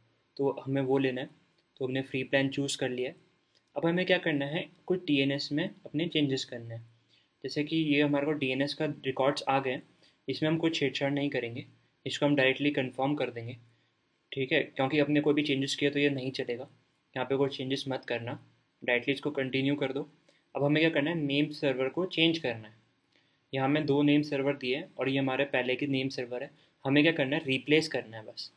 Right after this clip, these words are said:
यहाँ से हम name server को copy कर लेते हैं। Copy करने के बाद आपको, आपका जहाँ से आपने domain लिया है, जो भी आपका domain provider है, वहाँ चले जाओ। वहाँ जाने के बाद आपको अपना डीएनएस open करना है।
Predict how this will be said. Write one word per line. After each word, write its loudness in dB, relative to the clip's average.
यहाँ -2
से 0
हम 4
name 2
server 0
को -2
copy -2
कर 2
लेते -6
हैं। -8
Copy 4
करने 6
के 4
बाद 4
आपको, 4
आपका 0
जहाँ -4
से -4
आपने 0
domain 0
लिया 0
है, -8
जो 0
भी 4
आपका 4
domain 2
provider 2
है, -4
वहाँ 4
चले 2
जाओ। -4
वहाँ 4
जाने 4
के 2
बाद 6
आपको 2
अपना -2
डीएनएस 0
open -2
करना -8
है। -20